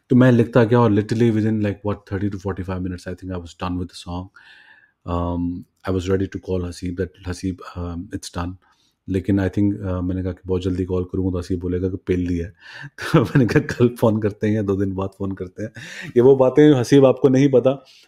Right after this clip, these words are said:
लेकिन मैं पॉडकास्ट पे इसलिए कर रहा हूँ ताकि आपको भी एक सरप्राइज मिले, क्योंकि आप, मुझे पता है आप जानते हैं, you know it।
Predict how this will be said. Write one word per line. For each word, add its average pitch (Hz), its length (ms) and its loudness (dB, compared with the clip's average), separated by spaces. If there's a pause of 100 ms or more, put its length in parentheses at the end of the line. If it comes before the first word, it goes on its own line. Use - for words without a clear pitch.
लेकिन 117 180 0
मैं 120 140 0
पॉडकास्ट 113 340 0
पे 123 60 -6
इसलिए 123 200 -2
कर 113 140 -2
रहा 117 100 0
हूँ 117 60 -6
ताकि 110 240 -6
आपको - 640 -8
भी 110 280 -6 (320)
एक 101 140 -8
सरप्राइज 95 600 -6
मिले, 98 400 -8
क्योंकि 107 220 -4
आप, 101 100 -2
मुझे 104 180 -4
पता 95 200 -6
है 90 60 -6
आप 87 60 -12
जानते 82 360 -14
हैं, 80 80 -20 (220)
you 104 280 -4
know 98 200 -4
it। - 100 -20